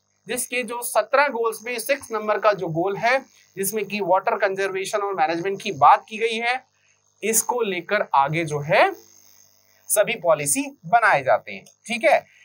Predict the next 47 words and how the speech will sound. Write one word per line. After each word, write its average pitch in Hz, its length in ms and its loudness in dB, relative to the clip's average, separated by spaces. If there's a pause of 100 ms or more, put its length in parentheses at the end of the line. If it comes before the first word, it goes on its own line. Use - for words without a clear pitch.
(160)
ये 240 140 0
point 233 260 0
आप 202 180 4
याद 175 260 6
रखेंगे। 254 400 -2
इसके 233 440 -8
बाद 208 240 2
हम 202 200 -4
देखेंगे 190 520 -6
आगे 175 460 4 (400)
कि 247 80 -4
world 240 400 2
टीबी 247 360 -2
D, 220 160 0 (100)
already 226 360 4
आपने 214 320 4
ये 226 460 -8 (100)
content 214 380 0
को 233 280 -6
आनंद 196 300 2
sir 214 160 0
की 220 160 -4
current 202 280 0
affairs 196 280 -2
में 208 100 -2
cover 185 260 2
कर 226 180 2
लिया 254 240 -2
है, 262 80 -2
लेकिन 226 240 -6
थोड़ा 196 240 -2
सा 208 120 0
part 170 320 2
में 180 80 -6
यहाँ 160 280 2
ऐड 156 380 2
करूंगा 220 400 2 (360)
कि 247 80 -8
चौबीस 233 540 4
मार्च 214 260 2
को 226 140 -8
दुनिया 202 300 0
भर 196 180 2
में 214 100 -2
world 180 280 0
टीबी 185 300 -12
डे 175 300 -10